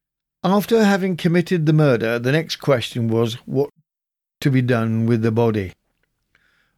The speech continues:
Holloway's first idea was to cut it up at once and then remove it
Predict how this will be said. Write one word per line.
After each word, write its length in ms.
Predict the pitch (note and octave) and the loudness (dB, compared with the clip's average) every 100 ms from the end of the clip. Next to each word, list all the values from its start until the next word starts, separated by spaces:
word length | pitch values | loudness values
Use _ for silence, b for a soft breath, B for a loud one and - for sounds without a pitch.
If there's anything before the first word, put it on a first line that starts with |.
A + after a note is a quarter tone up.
| _ _ _ _ _ _ _ _ _ _ _ | _ _ _ _ _ _ _ _ _ _ _
Holloway's 420 | D#3+ F#3+ F#3+ F3 | 0 2 2 2
first 300 | G3+ F3+ - | 2 0 2
idea 360 | A#2+ A2+ A2+ A#2 | 0 2 0 0
was 200 | C3+ - | -2 -4
to 80 | |
cut 260 | - D#3 D#3 | -4 -2 -2
it 160 | F3+ C3 | 0 -2
up 160 | A#2 | -2
at 120 | C#3 | -4
once 500 | C#3 C3+ B2 G#2+ - | -2 -2 -2 -4 -10
and 200 | - B2 | -4 0
then 160 | C3 C3+ | 0 2
remove 380 | C3 C3+ C#3 A2 | 0 2 2 2
it 160 | A2+ | -4